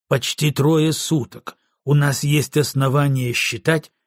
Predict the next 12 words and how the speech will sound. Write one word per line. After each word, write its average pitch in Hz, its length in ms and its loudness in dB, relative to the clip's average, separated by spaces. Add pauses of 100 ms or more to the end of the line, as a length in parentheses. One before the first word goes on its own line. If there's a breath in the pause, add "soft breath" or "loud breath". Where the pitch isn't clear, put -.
(120)
что - 320 0
он 151 140 4
и 143 40 2
сейчас 139 600 -2
поступит - 840 -4
так 107 320 0
же». - 240 -12 (760)
«Будто - 440 -6 (440)
мне 120 260 4
от - 80 -2
этого 139 260 2
легче», 160 540 0